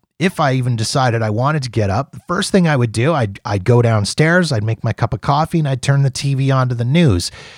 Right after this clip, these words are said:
And it's just, you're just getting absolutely hammered with bad news over and over and over again. And it's death, and it's sickness, and it's virus, and it's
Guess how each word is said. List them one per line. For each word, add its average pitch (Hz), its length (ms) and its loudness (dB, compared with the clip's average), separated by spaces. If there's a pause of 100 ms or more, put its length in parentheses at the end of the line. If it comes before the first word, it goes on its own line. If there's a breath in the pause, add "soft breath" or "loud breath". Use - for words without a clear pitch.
(360 loud breath)
And 156 200 2
it's 160 200 -2
just, - 400 2 (580)
you're 147 160 -2
just 240 240 0
getting 180 260 4
absolutely 160 600 0
hammered 165 720 2 (420 soft breath)
with 156 560 0 (800)
bad 185 320 0
news 113 540 2 (220)
over 165 420 -2
and 113 120 0 (120)
over 170 400 0
and 120 180 -2
over 185 380 2
again. 120 360 2
And 110 120 0
it's - 160 -6
death, 156 680 -2
and 131 120 4
it's 123 140 -2
sickness, - 760 -2
and 135 100 2
it's 131 160 -4
virus, 127 800 0
and 139 80 0
it's 135 160 -2